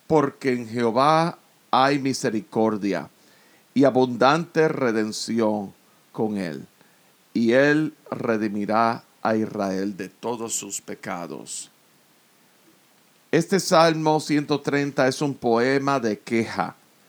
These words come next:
David está expresando una crisis y opresión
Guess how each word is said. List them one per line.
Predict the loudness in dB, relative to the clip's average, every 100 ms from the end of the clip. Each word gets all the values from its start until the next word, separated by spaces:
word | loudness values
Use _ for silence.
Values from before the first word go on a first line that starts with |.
| _ _ _
David | 2 4 4 2 0
está | 0 0
expresando | 0 0 -2 2 2 2 2
una | 0 -2
crisis | -2 0 0 0 -2 -2 -2
y | 0
opresión | 0 0 -4 -2 2 2 2